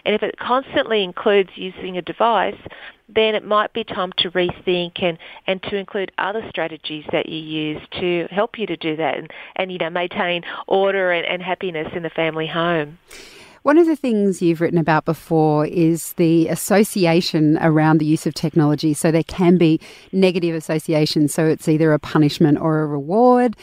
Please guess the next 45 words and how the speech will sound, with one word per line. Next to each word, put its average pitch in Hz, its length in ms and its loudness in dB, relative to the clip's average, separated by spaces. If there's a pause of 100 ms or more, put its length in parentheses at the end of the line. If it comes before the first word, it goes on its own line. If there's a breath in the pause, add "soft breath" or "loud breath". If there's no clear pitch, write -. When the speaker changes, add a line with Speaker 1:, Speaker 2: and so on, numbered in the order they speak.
(220 loud breath)
Speaker 2:
um, 156 280 -2
you 175 80 6
know, 156 160 4
or 156 220 2
if, - 220 -2
you 160 220 2
know, 135 220 2
they're, 160 260 -2 (160)
they're 160 140 -2
frustrating 165 580 0
you 165 80 6
and 156 100 4
you 147 60 0
just 156 220 -2
want 156 100 2
them 151 80 0
to 143 60 0
shut 147 260 2
up, 151 160 0
you 151 80 -4
give 147 200 -4
them 156 140 -2
the 160 100 0
<laughs> - 20 2
iPad. 180 600 2 (360 loud breath)
Um, 240 320 2
but 240 140 2
you're 339 420 4
trying 233 340 0
to 214 100 -6
encourage 170 760 -2 (540 loud breath)
parents 175 380 4
in 180 80 -2
particular 160 760 0
to 180 240 -2
change 180 640 4
the 170 120 2
way 156 280 0
they 156 180 2
view 170 500 4
technology 156 680 2
in 156 100 6
that 170 240 4
sense. - 480 -2 (480 loud breath)
How 330 580 4